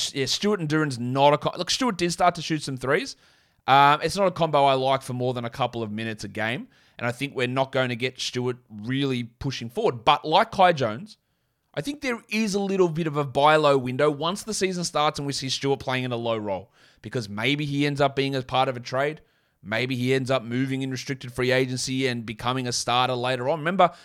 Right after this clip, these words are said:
how hard it was for Jonas Valanciunas under Dwayne Casey to play thirty minutes a night. Took seven or eight years for it to eventually happen, and now look at what we get from Jonas Valanciunas.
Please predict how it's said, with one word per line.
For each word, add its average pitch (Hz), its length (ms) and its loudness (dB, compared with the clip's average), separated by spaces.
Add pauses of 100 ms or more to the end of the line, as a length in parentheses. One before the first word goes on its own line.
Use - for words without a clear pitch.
(160)
how 135 160 8
hard 139 260 8
it 131 80 0
was 131 400 0
for 123 340 -2
Jonas 120 300 -2
Valanciunas 120 640 0 (960)
under 151 220 0
Dwayne 127 320 -4
Casey 120 340 -4
to 135 60 -4
play 123 220 -2
thirty 123 260 -4
minutes 127 260 -6
a 135 40 -6
night. 156 200 -2 (640)
Took 156 200 -6
seven 135 280 0
or 135 100 4
eight 127 180 2
years 147 280 0
for - 80 -10
it 120 80 -12
to 104 60 -14
eventually 120 400 -4
happen, 156 320 2
and 113 100 -4
now 147 240 4
look 117 460 -6
at 139 60 -6
what 139 120 -2
we 139 80 -6
get 143 180 -8
from 135 140 -12
Jonas 143 240 -8
Valanciunas. 151 540 -6